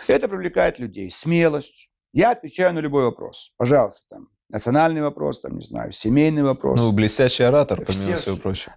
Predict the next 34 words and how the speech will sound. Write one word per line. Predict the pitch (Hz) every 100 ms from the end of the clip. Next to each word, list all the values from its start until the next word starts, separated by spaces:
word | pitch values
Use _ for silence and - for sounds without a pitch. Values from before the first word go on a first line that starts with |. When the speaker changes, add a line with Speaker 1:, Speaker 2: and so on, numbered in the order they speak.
| _
Speaker 1:
А | 190 214
у | 214
остальных | 214 226 202
это | 165 160
не |
получается. | 147 135 - 101 64 - - _
Все | - - 226
были | 190 170
завязаны | 147 156 165 139 139
на | 135
прежние | 147 143 120 113
режимы, | 110 104 87 -
все | - - 165
они | 170 151
из | 139
прошлого. | - 139 113 - 82 - _ _ _ - _ -
И... |
Или | 156 175 196
же | 156
все | 156 - 196
они | 185
связаны | - 160 160 143 147 135
с | -
перестройками, | - 139 127 160 180 170 143
с | 127 127
реформой, | 123 170 175 165 156 135
с | -
криминальной | 131 131 135 156 156 147
эко-, | 143 135 147
экономикой. | 123 139 135 123 120 127
У | 185
меня | 247 294
этого | 240 - 143
нету. | 131 123 -